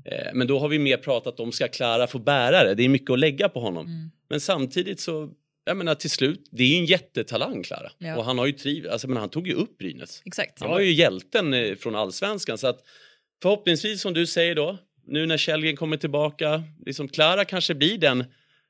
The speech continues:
Speaker 1: den matchvinnarmålvakten i ett slutspel i, på senvåren.
Speaker 2: Mm.
Speaker 1: Alltså, att mycket väl, men det är vi-, skönt för honom. Det är viktigt att Källgren kommer tillbaka nu,
Speaker 2: Mm.
Speaker 1: tror jag.
Speaker 2: Mm.
Speaker 1: Så att man, man liksom inte lägger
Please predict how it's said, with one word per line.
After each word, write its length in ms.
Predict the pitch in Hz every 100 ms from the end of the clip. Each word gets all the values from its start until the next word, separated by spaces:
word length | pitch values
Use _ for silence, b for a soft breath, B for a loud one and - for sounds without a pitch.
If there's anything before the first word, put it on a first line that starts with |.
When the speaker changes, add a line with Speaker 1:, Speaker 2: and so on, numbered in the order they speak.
| b _ _
Speaker 1:
den 260 | - 139 135
matchvinnarmålvakten 1200 | 143 160 - - 139 143 135 131 123 120 117 135
i 40 | 123
ett 80 | -
slutspel 680 | - 120 - - 120 107
i, 300 | 95 107 101 104 - -
på 80 |
senvåren. 600 | 127 139 107 98 98 90 95 -
Speaker 2:
Mm. 100 | 185
Speaker 1:
Alltså, 200 | 113 -
att 180 | 127 131
mycket 280 | 143 - 143
väl, 140 | 139
men 120 | 135
det 60 | 143
är 100 | 143
vi-, 160 | 135 160
skönt 380 | - 180 151 120
för 80 | 131
honom. 240 | 123 113
Det 80 | 127
är 40 |
viktigt 340 | 131 139 160 143
att 220 | 113 -
Källgren 480 | - 120 98 98 98
kommer 180 | 101 98
tillbaka 400 | 117 123 95 90
nu, 60 |
Speaker 2:
Mm. 120 | 76 -
Speaker 1:
tror 120 | 71 - _
jag. 80 | 165
Speaker 2:
Mm. 100 | 190 _
Speaker 1:
Så 140 | -
att 100 | 113
man, 280 | 120 107 107 -
man 260 | 110 104
liksom 260 | 104 - 113
inte 200 | 101 113
lägger 280 | 113 104